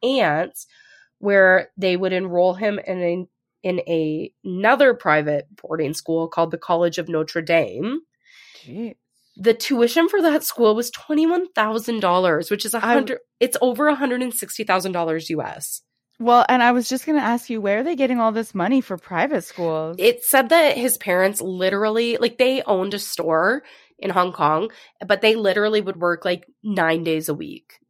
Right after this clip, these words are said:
Speaker 1: With
Speaker 2: Yeah,
Speaker 1: skipping
Speaker 2: holy
Speaker 1: holidays,
Speaker 2: cow.
Speaker 1: they would n-, never take any time off. They, anything they could to make sure their kids got the, the education that, and opportunities that they didn't get. So, yeah, it was expensive.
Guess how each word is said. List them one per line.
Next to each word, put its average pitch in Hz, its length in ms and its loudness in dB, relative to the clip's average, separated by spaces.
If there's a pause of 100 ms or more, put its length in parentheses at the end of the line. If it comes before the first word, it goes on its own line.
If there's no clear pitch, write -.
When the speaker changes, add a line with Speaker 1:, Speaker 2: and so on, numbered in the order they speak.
Speaker 1:
With 180 140 -10
Speaker 2:
Yeah, 196 400 -2
Speaker 1:
skipping 214 500 2
Speaker 2:
holy 196 320 4
Speaker 1:
holidays, 165 640 2
Speaker 2:
cow. - 100 -12
Speaker 1:
they 180 200 2
would 180 300 -4
n-, 185 240 -16 (140)
never 185 280 -2
take 180 180 -6
any 160 220 -2
time 165 240 -6
off. - 200 -8
They, 175 140 -4 (160)
anything 196 380 -4
they 196 120 -2
could 165 220 -10
to - 80 -12
make 160 100 -4
sure 170 120 -12
their 165 140 -6
kids 165 220 -8
got - 220 -4
the, 165 260 -2
the 151 100 0
education 151 580 -6
that, 151 140 -6 (140)
and 160 280 -4
opportunities 151 720 -10
that - 160 -12
they 160 100 -4
didn't 147 260 -6
get. 101 340 -6 (420)
So, 147 480 2 (840)
yeah, 185 140 0
it - 40 -6
was 156 120 -10
expensive. 165 460 -6